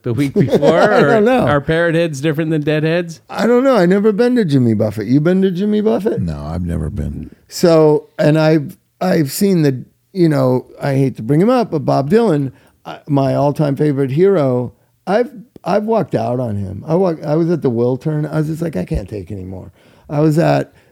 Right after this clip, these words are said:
Speaker 2: the Hollywood
Speaker 1: <laughs>
Speaker 2: Palladium. I was at the Hollywood Palladium. I was like, "I don't even know what song he's playing." I mean, I know every one of his songs.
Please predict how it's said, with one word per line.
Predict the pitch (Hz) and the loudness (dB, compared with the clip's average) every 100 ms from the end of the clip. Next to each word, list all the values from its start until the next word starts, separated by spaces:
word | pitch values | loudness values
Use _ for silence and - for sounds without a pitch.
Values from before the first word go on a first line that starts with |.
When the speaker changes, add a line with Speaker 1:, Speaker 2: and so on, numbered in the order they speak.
| _ - | _ -2
Speaker 2:
the | 135 | 2
Hollywood | 151 156 170 139 | 4 4 4 2
Speaker 1:
<laughs> | |
Speaker 2:
Palladium. | 170 156 147 151 160 160 196 190 175 214 - 135 104 | 2 4 6 6 6 4 4 2 2 0 -2 -8 -2
I | 185 185 | 0 2
was | 196 | 2
at | 185 165 | 2 0
the | 165 | 2
Hollywood | 165 165 156 | 2 2 0
Palladium. | 165 160 170 160 | 2 2 2 2
I | 151 | 0
was | 151 | 0
like, | 143 - 220 | -2 -4 -2
"I | |
don't | 269 | 2
even | 185 139 | 4 4
know | 131 | 2
what | 113 - | 0 -2
song | 117 113 | -2 -2
he's | 98 - | -4 -6
playing." | 98 95 98 107 _ _ - | -12 -10 -14 -18 _ _ -6
I | 151 | 2
mean, | 175 196 | 4 6
I | 220 | 6
know | 214 151 | 4 4
every | 165 185 190 208 | 4 4 4 6
one | 190 190 | 6 6
of | |
his | 180 160 | 4 4
songs. | 170 156 151 143 | 2 2 2 -2